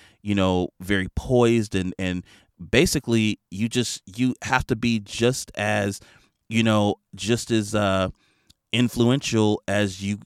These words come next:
you would seem to be on an account like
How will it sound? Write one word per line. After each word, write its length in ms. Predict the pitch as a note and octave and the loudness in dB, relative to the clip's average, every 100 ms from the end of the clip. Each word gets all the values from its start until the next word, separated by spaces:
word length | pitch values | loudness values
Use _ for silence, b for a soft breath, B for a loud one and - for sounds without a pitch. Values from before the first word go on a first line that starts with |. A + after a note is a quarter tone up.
| - | -12
you 380 | F#2+ G#2+ G#2 G2+ | -4 -2 0 -2
would 300 | - G2 F#2+ - _ _ _ - F2 _ - | -4 -4 -4 -8 _ _ _ -20 -20 _ -10
seem 360 | - C3 A#2+ | -4 0 0
to 60 | A2+ | 0
be 260 | G2 A2 G#2+ | 0 2 2
on 240 | G2+ G2+ - | 0 -2 -2
an 160 | F#2+ | -2
account 460 | F#2+ - - A2 A2 | -2 -6 -6 -4 -4
like 320 | G2 G2+ - | -4 -4 -6